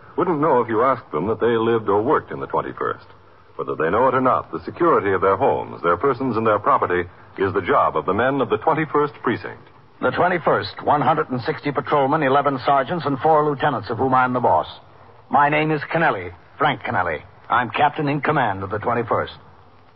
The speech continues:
Speaker 2: I was working my night tour, six P M to eight A M.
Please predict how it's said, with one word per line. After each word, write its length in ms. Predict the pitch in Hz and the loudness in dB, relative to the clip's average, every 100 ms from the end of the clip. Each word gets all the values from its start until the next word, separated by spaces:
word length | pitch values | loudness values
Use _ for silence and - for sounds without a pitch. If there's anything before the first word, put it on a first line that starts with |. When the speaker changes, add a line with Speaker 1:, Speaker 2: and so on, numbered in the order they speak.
| - - - - - - - - - - - | -20 -20 -20 -20 -20 -20 -20 -20 -20 -10 0
Speaker 2:
I 140 | 139 | 2
was 160 | 143 143 | 2 2
working 300 | 220 180 165 | 2 2 2
my 160 | 139 127 | 2 2
night 300 | 143 127 107 | 2 0 -2
tour, 300 | - 90 87 87 | -6 -2 -2 -2
six 180 | 147 - | -6 -4
P 160 | 131 131 | -2 -2
M 140 | 127 | -2
to 60 | 120 | -2
eight 220 | 117 117 | 0 0
A 240 | 110 87 | 0 0
M. 240 | 78 76 | -4 -6